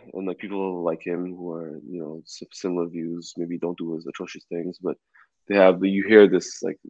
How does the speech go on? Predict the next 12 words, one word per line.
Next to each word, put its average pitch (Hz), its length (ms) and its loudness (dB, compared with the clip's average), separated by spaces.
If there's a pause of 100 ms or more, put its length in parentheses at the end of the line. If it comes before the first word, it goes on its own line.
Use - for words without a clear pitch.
term 87 360 0
and 82 120 -6
these 80 200 -10
concerns 85 640 -6 (180)
from - 100 -16
people 87 440 -8
if - 80 -14
you 82 100 -6
read 85 180 -6
the 82 60 -12
news 87 300 -8
and 78 120 -12